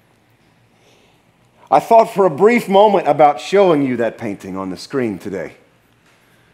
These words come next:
But I thought better of it <laughs> since it is literally rated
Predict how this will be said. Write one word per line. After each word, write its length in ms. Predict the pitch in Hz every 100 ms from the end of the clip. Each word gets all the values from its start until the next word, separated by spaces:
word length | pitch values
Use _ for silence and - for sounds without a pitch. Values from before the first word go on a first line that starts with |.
| _ _ _ _ _ _ _ _ _ _ _ _ _
But 280 | 139 135 -
I 180 | 131 139
thought 320 | 139 165 170
better 260 | 156 156 139
of 120 | 135
it 340 | 143 - - - -
<laughs> 120 | 107 - _ - _ -
since 280 | - 143
it 160 | - 156
is 160 | 147 151
literally 600 | 180 196 131 107 85 -
rated 520 | 117 127 147 107 87